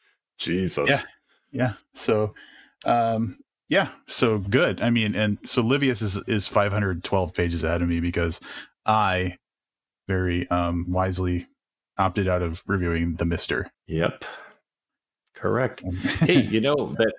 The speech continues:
Speaker 1: does bring up an interesting point. Maybe next year, if we just review, like, eight hundred page books to get ten thousand pages, we only have to do what, like,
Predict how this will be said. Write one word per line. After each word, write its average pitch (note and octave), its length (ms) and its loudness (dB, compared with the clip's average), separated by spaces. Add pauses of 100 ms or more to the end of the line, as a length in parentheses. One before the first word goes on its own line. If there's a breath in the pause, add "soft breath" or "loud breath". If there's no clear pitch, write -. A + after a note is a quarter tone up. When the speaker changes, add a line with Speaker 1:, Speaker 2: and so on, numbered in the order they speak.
Speaker 1:
does C3 140 2
bring A#2+ 180 2
up A2 100 0
an F2+ 80 2
interesting F#2+ 480 0
point. E2 300 0
Maybe A2+ 220 2
next - 380 0
year, D2+ 260 0 (760)
if - 120 -4
we G#2 120 4
just G#2+ 260 0
review, F2+ 460 2
like, F2 320 0
eight F2 140 0
hundred G#2 380 0
page A#2 300 0
books - 480 0
to - 120 -2
get G2 200 -2
ten G2+ 220 2
thousand F#2 340 2
pages, F#2+ 420 0
we F2+ 120 2
only F#2+ 220 0
have F2 180 0
to - 60 -12
do F2 160 0
what, - 280 -2
like, - 160 -4